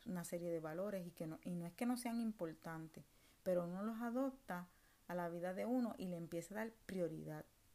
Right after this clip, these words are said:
Porque la situación no es que no los adoptes, la situación es que le das prioridad y empiezas a, a poner por último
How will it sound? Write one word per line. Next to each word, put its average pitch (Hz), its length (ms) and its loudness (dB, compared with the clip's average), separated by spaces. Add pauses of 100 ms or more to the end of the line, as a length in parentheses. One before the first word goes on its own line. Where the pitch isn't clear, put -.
(300)
Porque 180 220 -2
la 175 120 2
situación 180 460 -2
no 247 60 4
es 254 100 0
que 202 140 -2
no 170 120 -2
los 175 200 -2
adoptes, 160 540 -8 (120)
la 170 140 -4
situación 170 380 -4
es 214 80 -4
que 226 120 -6
le 180 100 0
das 165 220 -4
prioridad 208 520 -2 (580)
y 196 160 0
empiezas 202 720 -2
a, 196 680 -4 (1600)
a 196 140 -4
poner 196 320 -2
por 220 340 0
último 220 680 0